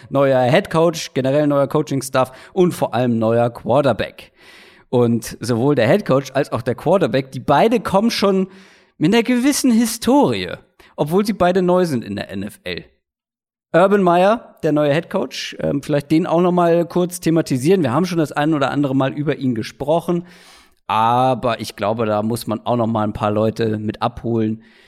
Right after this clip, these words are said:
die jetzt vor allem nicht viel College-Football verfolgt haben in den letzten Jahren. Urban Meyer, einer der erfolgreichsten Coaches, die es jemals gab auf College-Level. Aber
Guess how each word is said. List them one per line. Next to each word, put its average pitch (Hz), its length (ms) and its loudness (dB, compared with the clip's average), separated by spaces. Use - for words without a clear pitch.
die 110 240 2
jetzt 107 200 0
vor - 160 -4
allem 123 280 0
nicht 135 180 -2
viel 123 200 -2
College-Football 147 680 -2
verfolgt 135 460 -6
haben 135 260 0
in 120 100 -4
den 123 120 -2
letzten 120 340 -6
Jahren. 120 240 0
Urban 120 280 0
Meyer, 117 260 2
einer 113 180 0
der 110 120 -4
erfolgreichsten 117 640 -2
Coaches, 104 560 -4
die 104 160 -6
es - 320 -12
jemals 104 420 -4
gab 113 380 -2
auf 101 260 -4
College-Level. 113 880 -2
Aber 175 800 0